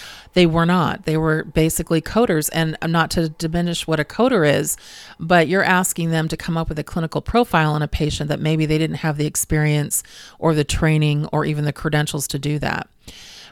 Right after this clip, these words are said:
Regularly audit your staff performance guidelines to ensure they are in line with current best practices in the industry.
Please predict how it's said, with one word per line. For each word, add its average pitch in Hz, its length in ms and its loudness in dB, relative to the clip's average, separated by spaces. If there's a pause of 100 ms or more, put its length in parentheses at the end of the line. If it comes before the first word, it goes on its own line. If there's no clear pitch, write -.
(100)
Regularly 247 500 6
audit 196 280 8
your 156 120 2
staff - 540 -4
performance 170 560 0
guidelines 190 520 2
to - 120 -4
ensure 175 320 0
they 165 140 2
are 160 80 2
in 156 140 0
line 160 200 0
with 151 180 -4
current 196 400 -4
best 170 320 0
practices 160 800 -2
in 151 160 -4
the 147 100 -4
industry. 151 600 -4